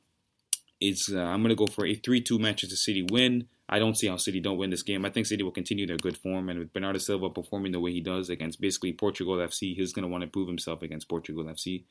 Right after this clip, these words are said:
which is Wolves in other words, 'cause they have a bunch of Portuguese, uh, players and, and fan base and even investment, I believe. So it tells you everything you need to know.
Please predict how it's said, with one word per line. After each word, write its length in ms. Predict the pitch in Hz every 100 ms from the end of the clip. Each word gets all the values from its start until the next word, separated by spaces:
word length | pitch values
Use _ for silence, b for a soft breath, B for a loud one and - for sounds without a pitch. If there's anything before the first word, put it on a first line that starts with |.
| b
which 180 | - 90
is 100 | 87
Wolves 240 | 90 90 82
in 80 |
other 140 | 80 76
words, 220 | 78 82
'cause 140 | -
they 80 | 73
have 160 | 76 78
a 40 |
bunch 200 | 76 80
of 80 | 78
Portuguese, 600 | 85 82 82 80 82 78
uh, 180 | 73 73 - B B B B
players 420 | 123 110 98 98
and, 320 | 92 87 82 -
and 340 | 76 80 78
fan 260 | - 98 95
base 280 | 92 90 -
and 140 | 82
even 240 | 104 101 87
investment, 460 | 82 90 - 90
I 60 | 87
believe. 380 | 85 90 90 -
So 160 | 90
it 120 | 80
tells 160 | - 98
you 80 | 90
everything 260 | 82 82
you 40 | 98
need 160 | 101
to 60 | 113
know. 240 | 95 131